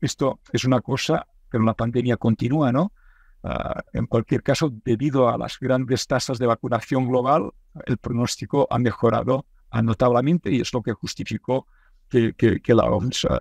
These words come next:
ah, nos dijera, declarara el fin de la emergencia sanitaria internacional. La variante,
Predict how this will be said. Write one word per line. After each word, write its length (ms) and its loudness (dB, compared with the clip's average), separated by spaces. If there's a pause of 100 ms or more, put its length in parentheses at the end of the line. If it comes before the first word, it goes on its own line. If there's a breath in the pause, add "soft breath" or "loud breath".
ah, 280 -2
nos 240 4
dijera, 440 0
declarara 540 -2
el 80 -2
fin 180 -10
de 100 0
la 80 2
emergencia 440 -4
sanitaria 460 -2
internacional. 640 -4 (1300)
La 160 4
variante, 580 2